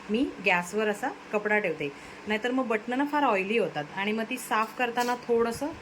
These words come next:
अ, असं व्यवस्थित साफ होत नाहीत, म्हणून मी नेहमी हा कपडा असा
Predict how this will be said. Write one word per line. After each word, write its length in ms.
अ, 440
असं 200
व्यवस्थित 400
साफ 340
होत 160
नाहीत, 180
म्हणून 200
मी 120
नेहमी 380
हा 160
कपडा 340
असा 240